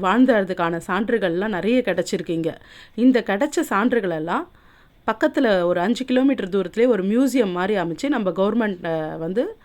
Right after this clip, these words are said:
நடத்திட்டு வராங்க. ரொம்ப சூப்பரா இருக்கு. அந்த மியூசியத்துல அங்க கிடைச்ச பொருட்கள் எல்லாம் வச்சிருக்காங்க. அதே மாதிரி அதுல வந்து நம்ம எத்தனை அகழ்வாராய்ச்சி பண்ணியிருக்காங்க வைகை நதிக்கரை ஓரமா,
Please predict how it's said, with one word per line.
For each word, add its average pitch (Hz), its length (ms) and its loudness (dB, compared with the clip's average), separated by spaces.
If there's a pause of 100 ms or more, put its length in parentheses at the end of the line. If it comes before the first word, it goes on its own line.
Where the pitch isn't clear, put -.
(340)
நடத்திட்டு 190 380 -2
வராங்க. 165 460 -6
ரொம்ப 240 360 -2
சூப்பரா 254 400 0
இருக்கு. 233 220 -2
அந்த 170 180 -2
மியூசியத்துல 233 680 -2 (380)
அங்க 185 260 -2
கிடைச்ச 208 260 -2 (100)
பொருட்கள் 214 340 -4
எல்லாம் 233 460 0
வச்சிருக்காங்க. 180 680 -6 (400)
அதே 226 340 0
மாதிரி 247 420 0
அதுல 190 460 -4
வந்து 240 260 -2
நம்ம 202 280 -2
எத்தனை 285 460 0
அகழ்வாராய்ச்சி 220 800 0
பண்ணியிருக்காங்க 180 600 -2
வைகை 214 340 2
நதிக்கரை 190 500 -2
ஓரமா, 180 420 0